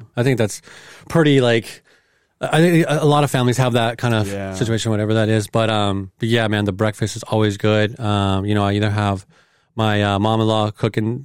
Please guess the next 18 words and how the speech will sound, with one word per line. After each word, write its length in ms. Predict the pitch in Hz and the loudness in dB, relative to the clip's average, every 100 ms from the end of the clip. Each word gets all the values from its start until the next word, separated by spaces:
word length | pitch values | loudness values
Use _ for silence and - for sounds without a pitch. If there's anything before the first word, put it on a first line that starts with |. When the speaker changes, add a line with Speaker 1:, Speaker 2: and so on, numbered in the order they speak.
| 110 | -4
Speaker 1:
breakfast. 480 | 110 104 110 113 - | -2 -2 -2 -4 -2
I 80 | 143 | 0
like 180 | 208 113 | 0 0
breakfast. 240 | 107 113 | -2 -2
I'm, 140 | 113 113 | -4 -2
I'm 140 | 117 | -2
a 40 | 113 | 0
big 160 | 107 | -2
breakfast 340 | 101 95 107 - | -2 -4 -6 -4
guy. 240 | 120 139 | -2 -2
Speaker 2:
Yeah. 120 | 113 104 | -6 -4
Speaker 1:
So 140 | 120 | 0
I, 120 | 117 127 | 0 0
I, 220 | 113 117 | -2 -2
I 40 | 107 | 0
get 140 | 113 | 0
down 200 | 104 104 | 0 -2
on, 160 | 101 98 | -2 -4